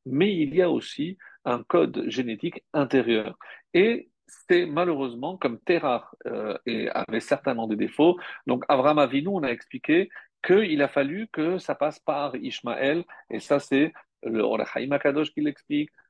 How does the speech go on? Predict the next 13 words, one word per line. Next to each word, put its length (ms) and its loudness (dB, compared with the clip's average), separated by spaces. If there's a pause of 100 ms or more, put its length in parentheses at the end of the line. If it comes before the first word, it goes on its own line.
Rabbi 160 -12
Chaim 180 -4
Ben 140 -2
Attar, 360 4 (320)
le, 420 0
le 180 0
Chida, 480 -2 (1000)
en 140 -2
se 120 -4
basant 280 0
sur 200 -2
le 100 0
Zohar. 340 -4